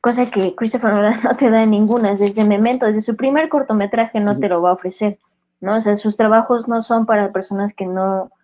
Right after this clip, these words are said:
Speaker 1: no, este, no quieren como analizar un poquito la película.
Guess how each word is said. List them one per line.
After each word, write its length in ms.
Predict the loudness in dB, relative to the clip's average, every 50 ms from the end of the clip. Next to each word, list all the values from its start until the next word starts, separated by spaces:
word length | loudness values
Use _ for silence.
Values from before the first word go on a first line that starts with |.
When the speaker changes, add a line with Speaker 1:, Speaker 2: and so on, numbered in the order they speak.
| _ _ _ _ _ _ _ _ _ _
Speaker 1:
no, 440 | 2 2 2 2 2 0 -4 -4 -2
este, 720 | -2 -2 -4 -6 -10 -6 -6 -4 -4 -6 -6 -10 -12 -10 -4
no 220 | -2 -2 -2 0
quieren 320 | -2 -2 -2 0 0 -2 -2
como 360 | -4 -6 -6 -4 -6 -4 -4
analizar 480 | -2 0 0 0 0 0 0 0 0
un 80 | 0 0
poquito 300 | 0 -2 -6 -4 -4 -2
la 160 | -2 -2 -4 -4
película. 540 | -2 -4 -4 -4 -4 -6 -8 -8 -10 -14